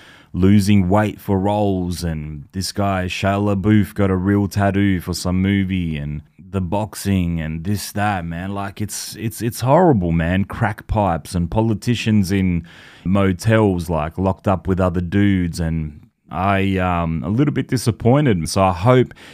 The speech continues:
it kind of feels like it's swaying in a different direction where they're just gonna start talking about politics, what's happening in L A with the lockdowns, money,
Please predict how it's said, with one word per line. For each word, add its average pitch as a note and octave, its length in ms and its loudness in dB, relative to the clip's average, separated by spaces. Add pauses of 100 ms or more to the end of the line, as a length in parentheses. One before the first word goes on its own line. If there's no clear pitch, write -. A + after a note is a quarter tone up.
it A2 140 -2
kind C3 240 6
of - 80 2
feels G#2+ 380 2
like G#2 260 2
it's F2+ 160 -6
swaying G2+ 560 0
in G2 100 2
a F#2 60 0
different F#2 400 -2
direction G2 640 0 (200)
where G2 200 2
they're F#2+ 160 0
just F2 280 -4
gonna F#2+ 200 2
start F2 380 -2
talking F#2+ 320 0
about E2+ 400 -2
politics, F#2 840 -4 (400)
what's F#2+ 240 0
happening F#2 460 0
in F#2 120 0
L F2 240 -2
A F2 140 -4
with E2+ 240 -6
the F2+ 80 -4
lockdowns, F2 920 -2
money, F#2 640 2